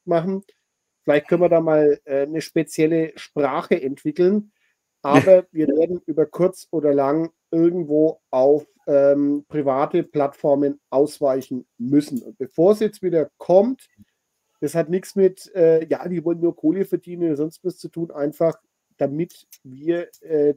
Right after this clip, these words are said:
Speaker 1: Dinge sagen können, die wir hier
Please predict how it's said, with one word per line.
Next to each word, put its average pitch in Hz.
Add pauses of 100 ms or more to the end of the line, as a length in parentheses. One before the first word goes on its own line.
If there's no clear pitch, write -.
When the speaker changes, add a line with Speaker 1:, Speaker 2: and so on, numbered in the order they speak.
Speaker 1:
Dinge 170
sagen 151
können, 175 (1000)
die 160
wir 165
hier 170